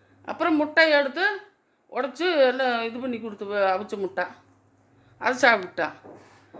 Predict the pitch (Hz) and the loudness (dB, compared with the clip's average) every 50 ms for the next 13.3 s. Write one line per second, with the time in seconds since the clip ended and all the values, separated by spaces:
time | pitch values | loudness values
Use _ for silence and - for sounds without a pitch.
0 | - - - - - - 247 247 254 269 - 427 440 440 415 370 392 392 392 359 | -20 -20 -20 -20 -16 -8 -2 0 0 0 2 4 2 2 4 2 2 2 2 2
1 | - 311 302 302 320 330 330 349 349 311 277 277 294 320 330 320 - 294 285 285 | 2 0 2 2 4 4 4 6 6 4 4 2 2 0 -2 -2 0 0 0 0
2 | 294 302 311 311 302 285 277 294 320 311 285 254 262 - 262 240 - 220 220 233 | 0 -2 -2 -2 0 2 2 2 2 2 -2 -6 -6 -8 -8 -6 -2 0 0 0
3 | 277 277 - - _ _ _ _ _ _ _ _ _ _ - 294 285 262 247 247 | 0 -4 -10 -14 _ _ _ _ _ _ _ _ _ _ 0 4 6 6 6 6
4 | 247 254 233 202 - 175 131 - - _ _ _ _ _ _ _ _ _ _ _ | 4 0 0 0 -2 -4 -6 -6 -10 _ _ _ _ _ _ _ _ _ _ _
5 | _ _ _ _ _ _ _ _ _ _ _ _ _ _ _ _ _ _ _ _ | _ _ _ _ _ _ _ _ _ _ _ _ _ _ _ _ _ _ _ _
6 | - - 370 - - 349 220 220 220 247 247 240 247 247 254 247 240 226 214 214 | -12 -12 -12 -6 -2 2 2 4 4 4 2 4 4 4 4 4 4 2 0 -2
7 | - 226 214 - - - - - _ _ _ _ _ _ _ _ _ _ _ _ | -4 -8 -8 -6 -10 -12 -12 -12 _ _ _ _ _ _ _ _ _ _ _ _
8 | _ _ _ _ _ _ _ _ _ _ _ _ _ _ _ _ _ _ _ _ | _ _ _ _ _ _ _ _ _ _ _ _ _ _ _ _ _ _ _ _
9 | _ _ _ _ _ _ _ _ _ - - - 247 220 - 247 208 214 196 170 | _ _ _ _ _ _ _ _ _ -12 -8 -8 -6 -6 -6 -6 -4 0 2 2
10 | 135 120 - - - - - - - - _ _ _ _ _ _ _ _ _ _ | 2 2 0 -12 -18 -20 -20 -20 -20 -20 _ _ _ _ _ _ _ _ _ _
11 | _ _ _ _ _ _ - - 302 294 359 320 311 320 254 185 143 - - - | _ _ _ _ _ _ -8 -8 -6 -4 -2 0 4 6 6 6 6 4 -4 -20
12 | _ _ _ _ _ _ _ _ _ _ _ _ _ _ _ _ _ _ _ _ | _ _ _ _ _ _ _ _ _ _ _ _ _ _ _ _ _ _ _ _
13 | _ _ - 247 339 | _ _ -2 4 4